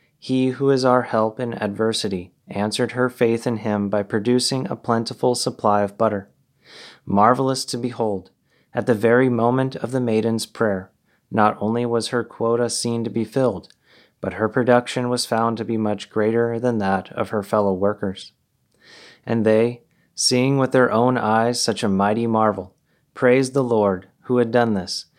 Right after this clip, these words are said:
and thought it wonderful that such faith should have its base in Brigid's virginal heart. Not long afterwards, her parents,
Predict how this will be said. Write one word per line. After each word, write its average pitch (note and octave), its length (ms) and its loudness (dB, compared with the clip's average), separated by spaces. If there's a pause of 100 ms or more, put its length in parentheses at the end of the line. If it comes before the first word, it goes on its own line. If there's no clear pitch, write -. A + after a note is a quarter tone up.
(240)
and G#2 180 -4
thought A2 220 4
it G2+ 160 -4
wonderful B2+ 520 0
that G#2+ 180 -6
such - 320 -4
faith B2+ 480 -4 (100)
should C3 220 -4
have A2+ 180 2
its A2+ 140 -4
base G#2+ 480 0
in G2 240 -2
Brigid's G2+ 480 -4
virginal G2+ 560 -2
heart. - 340 -4 (1200)
Not C3 300 2
long C#3+ 260 4
afterwards, G#2 760 -2 (160)
her A2+ 160 -2
parents, G2+ 580 -6